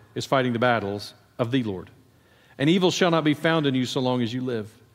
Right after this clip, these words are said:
If men rise up to pursue you and seek your life, the life of my lord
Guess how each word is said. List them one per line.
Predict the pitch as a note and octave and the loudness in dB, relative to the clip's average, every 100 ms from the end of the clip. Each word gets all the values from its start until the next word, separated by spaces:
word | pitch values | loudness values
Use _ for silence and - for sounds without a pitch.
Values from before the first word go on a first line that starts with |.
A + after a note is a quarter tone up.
| _ _ _ | _ _ _
If | D3+ | -2
men | D3 F#3 | 2 4
rise | D#3 D#3 E3 F3 | 6 6 6 2
up | F3 | 0
to | D3+ | -2
pursue | D#3+ - F#3 | -4 0 0
you | F#3+ G3+ | 2 0
and | C#3 | 0
seek | - D#3 | -2 0
your | D#3 | 0
life, | C#3 C#3+ E3+ | 2 2 2
the | D3+ | 0
life | C3+ D3+ D3 | 2 2 2
of | C3 | -2
my | C3 C#3 | 0 2
lord | D3+ C#3 D3 | 2 2 2